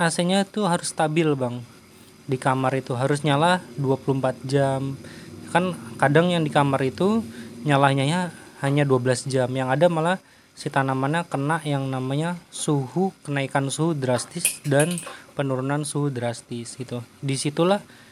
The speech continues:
eh, gunanya kipas. Yang pertama, kipas itu lebih murah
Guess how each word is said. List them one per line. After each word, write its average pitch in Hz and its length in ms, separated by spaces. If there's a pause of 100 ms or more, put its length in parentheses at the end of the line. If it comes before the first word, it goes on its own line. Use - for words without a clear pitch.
(280)
eh, 143 240
gunanya 135 320
kipas. 143 560 (160)
Yang 131 160
pertama, 143 240
kipas 147 320
itu - 80
lebih 143 320
murah 123 400